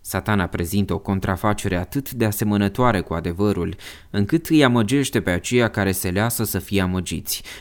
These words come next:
care doresc să evite lepădarea de sine și sacrificiul cerut de adevăr, dar îi este imposibil să țină în puterea lui un suflet care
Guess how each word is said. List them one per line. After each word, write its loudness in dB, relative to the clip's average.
care 2
doresc 2
să -2
evite 0
lepădarea -2
de -4
sine -2
și -6
sacrificiul -2
cerut -2
de -2
adevăr, 0
dar 4
îi 6
este 4
imposibil 2
să -2
țină 0
în 2
puterea 0
lui 0
un 0
suflet 0
care 2